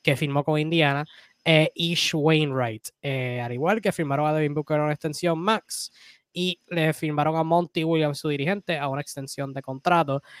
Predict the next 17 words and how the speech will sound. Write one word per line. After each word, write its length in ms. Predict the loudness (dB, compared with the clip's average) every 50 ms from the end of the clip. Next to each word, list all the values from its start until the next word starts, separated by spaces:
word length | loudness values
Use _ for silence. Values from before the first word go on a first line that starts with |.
| -20 -6 -2
Y 80 | 0 0
en 80 | 0
términos 300 | 2 2 2 4 4 4
de 100 | 4 4
jugadores 460 | 4 4 4 4 4 4 2 0 -2
que 120 | 0 0 0
perdieron, 640 | 2 0 0 0 0 2 2 4 4 4 4 2 2
perdieron 500 | 0 -2 0 0 0 -2 0 0 0 -2
a 20 |
J 160 | -2 -2 -2 0
P 100 | 0 0
L 80 | 0 0
McGee, 300 | 0 0 2 2 4 4
que 120 | 4 2
firmó 260 | 2 2 0 2 2
con 160 | 0 0 0
Dallas, 460 | 2 4 4 6 6 4 2 0 -4